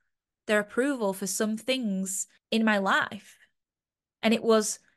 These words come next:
a pivotal moment for me because I felt like for my entire life, I've been wanting them to give me something that they aren't capable of giving me. And it was a realization.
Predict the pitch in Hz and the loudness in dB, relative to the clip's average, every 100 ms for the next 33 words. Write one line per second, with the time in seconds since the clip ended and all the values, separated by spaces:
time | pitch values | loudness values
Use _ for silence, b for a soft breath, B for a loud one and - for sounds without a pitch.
0 | _ 190 - 240 220 202 190 196 185 180 | _ -10 -2 0 0 2 2 2 0 -4
1 | - 175 175 - _ _ _ _ _ _ | -6 -6 -6 -12 _ _ _ _ _ _
2 | _ _ - 220 233 226 220 - 247 262 | _ _ -8 -4 0 0 -2 2 2 2
3 | 190 180 180 - 202 196 196 202 - - | 0 2 0 -4 -6 -2 -2 -4 -10 -8
4 | 214 214 220 220 220 _ _ _ - 185 | -4 -2 -2 -2 -4 _ _ _ -8 0
5 | 175 185 240 240 - _ _ _ _ - | 2 2 -2 -10 -20 _ _ _ _ -4
6 | 196 214 196 196 202 226 214 208 208 208 | 0 0 4 4 2 -2 -4 -4 -4 -8
7 | 185 190 180 185 180 196 254 - - - | -2 0 0 0 -2 -2 -6 -8 -6 0
8 | 185 185 - 190 233 233 b b b 185 | 0 0 -2 -2 -2 -8 b b b -2
9 | 190 - 196 208 220 202 - 202 202 202 | -2 2 2 4 2 -2 -8 -4 -4 -4
10 | 202 196 180 185 180 170 175 180 - _ | -6 -4 -4 -4 -4 -4 -6 -10 -12 _
11 | _ _ _ _ - 208 196 190 190 220 | _ _ _ _ -8 -6 -4 -2 0 0
12 | 208 190 190 233 - 196 170 | 0 0 -2 -4 -4 -6 -6